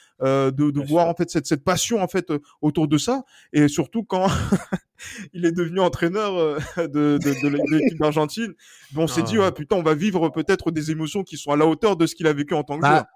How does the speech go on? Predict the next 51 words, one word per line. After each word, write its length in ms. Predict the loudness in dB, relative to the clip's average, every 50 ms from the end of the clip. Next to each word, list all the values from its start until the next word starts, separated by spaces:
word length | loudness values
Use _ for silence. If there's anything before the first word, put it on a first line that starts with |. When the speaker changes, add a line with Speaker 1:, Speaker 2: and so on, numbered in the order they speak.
| _ _ _ 0
Speaker 3:
d'ailleurs, 380 | 2 4 6 6 6 6 4
euh, 100 | 4 2
pour 200 | 2 0 0 2
revenir 280 | 2 2 2 2 -2 -4
ce 80 | -4 -6
que 80 | -8
tu, 160 | -8 -8 -8 -14 -14
sur 180 | -12 -12 -12
ce 60 | -10
que 80 | -8 -10
tu 160 | -10 -8 -10
dis, 100 | -10 -10
Gilles, 180 | -10 -10 -10 -6
quand 140 | -4 -4 -4
il 80 | -4
prend 160 | -6 -8 -6 -4
l'Argentine 600 | -2 -2 -2 -2 -4 -4 -6 -6 -8 -6 -4 -4
et 180 | -2 -2 -2
il 60 | -2 0
y 80 | 0
a 60 | 0
la 100 | 0 0
qualification 800 | -2 -2 -4 -4 -4 -6 -8 -8 -4 -2 -2 -2 -2 -6 -8 -6
aux 80 | -6 -6
ultimes 360 | -8 -8 -12 -14 -12 -12 -10
minutes, 460 | -8 -6 -4 -2 0 0 0 0 0
euh, 180 | 0 0 0 0
en 120 | 0 -2
deux 140 | -2 -2 -4
mille 140 | -4 -2 -2
neuf 120 | -2 -2
avec 180 | -2 -2 -4 -2
le 80 | -4 -4
but 160 | -4 -4 -4
de 80 | -2
Martin 360 | -2 -2 -2 -4 -4 -10 -8 -2
Palermo 520 | 0 0 2 2 0 2 2 2 2 2
où 60 | 2
il 100 | -2 -4
fait 120 | -4 -6 -6
sa 160 | -6 -8 -8
glissade 600 | -8 -10 -14 -10 -4 0 0 0 2 2 0 0 0 -4 -18 -20 -20 -20 -20 _ -12
sur 220 | -2 2 4 6
le 100 | 8 8
ventre. 440 | 8 8 6 4 4 2 0 -6 -4
Speaker 1:
Contre 220 | -4 -2 0 2
le 80 | 2 2
Pérou, 180 | 4 4 4
Speaker 3:
Franchement, 160 | 6 6 6 6
Speaker 1:
ouais. 160 | 6 4 2
Speaker 3:
si, 60 | 0